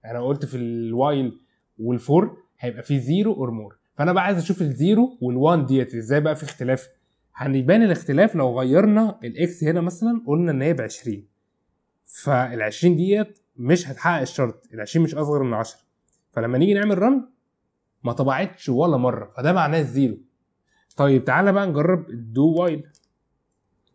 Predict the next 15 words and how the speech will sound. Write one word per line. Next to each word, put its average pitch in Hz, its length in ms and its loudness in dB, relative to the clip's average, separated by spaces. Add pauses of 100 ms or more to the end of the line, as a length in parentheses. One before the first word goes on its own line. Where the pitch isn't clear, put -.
(1900)
يعني 127 180 -6
الدو 135 240 2
وايل 147 120 4
اللي 127 120 0
كنا 120 200 -2
كاتبينها 160 540 0 (280)
الاكس 131 260 -6
كانت 120 240 -4
بزيرو، 135 260 2
تعالى 143 260 -4
بقى 156 80 -6
نخليها 143 320 -4
بعشرين 113 500 -8 (720)
ونعمل 139 360 2
رن. 170 240 2